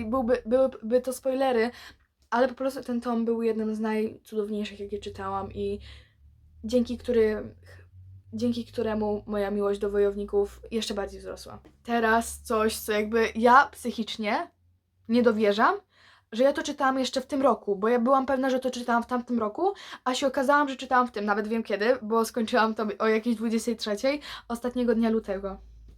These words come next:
Jest to Buntownik.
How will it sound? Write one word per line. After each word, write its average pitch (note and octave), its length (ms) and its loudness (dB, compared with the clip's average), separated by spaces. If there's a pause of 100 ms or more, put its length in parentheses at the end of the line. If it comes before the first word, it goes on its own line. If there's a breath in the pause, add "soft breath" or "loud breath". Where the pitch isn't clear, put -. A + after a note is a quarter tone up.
(1400 soft breath)
Jest C4+ 320 0
to B3+ 80 4
Buntownik. G#3 680 -4